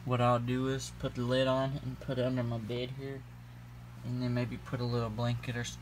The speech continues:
pillowcase over it or something. So you just do that and come back and check,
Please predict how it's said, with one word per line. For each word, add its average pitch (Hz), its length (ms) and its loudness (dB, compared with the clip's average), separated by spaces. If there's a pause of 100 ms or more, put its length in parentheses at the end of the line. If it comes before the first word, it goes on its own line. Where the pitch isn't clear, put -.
(160)
pillowcase 127 520 0
over 127 300 0
it - 20 2
or 131 40 0
something. 135 480 -2 (1700)
So 127 680 6 (1900)
you 123 60 -6
just 120 220 -2
do 127 160 6
that 143 200 10
and 127 100 4
come 131 160 2
back 131 180 2
and 127 140 0
check, 151 340 4